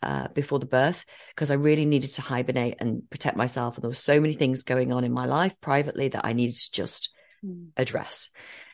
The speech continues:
Speaker 1: So, um, yeah, it
Speaker 2: That's
Speaker 1: was
Speaker 2: really
Speaker 1: kind of a s-
Speaker 2: powerful, like, just to step into your power
Speaker 1: Yeah.
Speaker 2: then, especially when, I mean, it was all organized. You had all your friends, some, you know, coming from long distances. And I think that takes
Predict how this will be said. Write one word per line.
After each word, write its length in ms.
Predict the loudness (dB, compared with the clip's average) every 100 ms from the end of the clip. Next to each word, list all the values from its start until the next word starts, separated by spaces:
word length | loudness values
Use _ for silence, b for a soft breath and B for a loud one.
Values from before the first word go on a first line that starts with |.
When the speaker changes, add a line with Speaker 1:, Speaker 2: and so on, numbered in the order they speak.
| B
Speaker 1:
So, 500 | 0 4 6 6 4 2
um, 420 | 0 2 0 -2 _ _ _ _ 0
yeah, 160 | 2
it 60 | 4
Speaker 2:
That's 20 | 4
Speaker 1:
was 60 | 6
Speaker 2:
really 120 | 6
Speaker 1:
kind 80 | 8
of 60 |
a 20 | 8
s- 40 |
Speaker 2:
powerful, 680 | 8 6 4 4 4 -2 -2
like, 240 | 4 4 4
just 200 | 4 4
to 60 |
step 260 | 4 4 4
into 200 | 2 4
your 80 | 2
power 240 | 4 6
Speaker 1:
Yeah. 160 | 6 6
Speaker 2:
then, 200 | 2 2
especially 440 | 0 2 2 2
when, 180 | 0 0 _ _ -6
I 40 | -2
mean, 100 | 0
it 80 |
was 100 | 2
all 180 | 4 4
organized. 560 | 4 2 2 2 2 0
You 60 |
had 100 | 0
all 100 | 2 2
your 100 | 2
friends, 420 | 0 0 -2 -4
some, 200 | -4 -4 _ _ _ _ 2
you 60 |
know, 100 | 2
coming 280 | 4 4 4
from 160 | 4 6
long 220 | 6 6
distances. 560 | 2 0 -2 2 2 4
And 140 | 0 -2 b b
I 40 | 0
think 140 | 2
that 140 | 2
takes 280 | 6 4 4